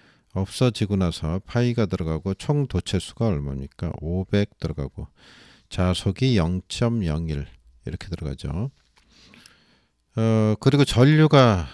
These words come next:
나와 있죠. 백 암페어 흐를 때 그랬으니까 이게 백이 들어가겠고요.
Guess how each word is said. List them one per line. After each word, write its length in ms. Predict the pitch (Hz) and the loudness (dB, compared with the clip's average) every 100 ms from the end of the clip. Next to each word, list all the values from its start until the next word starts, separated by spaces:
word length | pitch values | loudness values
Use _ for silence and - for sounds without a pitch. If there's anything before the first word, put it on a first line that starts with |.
| - | -10
나와 300 | - 95 92 | -4 0 0
있죠. 280 | 85 - 120 | 0 -2 -2
백 280 | - 110 127 | 0 2 4
암페어 440 | 156 - 147 131 | 2 0 0 0
흐를 240 | 104 104 | 0 -2
때 140 | 92 92 | -2 -4
그랬으니까 640 | 80 71 - 76 69 82 80 | -4 -6 -8 -8 -8 -8 -8
이게 420 | 76 - 90 101 - | -8 -6 -4 -4 -6
백이 360 | - 80 80 98 | -8 -6 -4 -4
들어가겠고요. 680 | - 73 71 73 - 71 | -6 -8 -10 -14 -16 -16